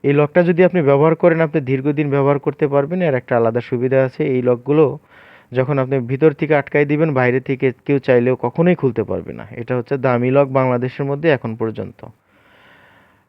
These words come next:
আর এই জানালাগুলোতে যে, আহ, চাকা ব্যবহার করা হয়েছে, এটা হচ্ছে কাই কোম্পানির ম্যাটেক্স কাইয়ের চাকা।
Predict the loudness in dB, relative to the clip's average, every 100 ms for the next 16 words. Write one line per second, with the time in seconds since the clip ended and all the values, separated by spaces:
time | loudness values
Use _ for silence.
0 | _ 2 2 4 4 4 4 4 4 4
1 | 2 4 4 4 2 2 0 2 4 4
2 | 4 4 2 4 2 2 2 2 0 0
3 | 2 2 0 0 0 2 -2 0 0 2
4 | 2 0 0 0 0 -2 -4 -2 2 2
5 | 0 -8 -10 -14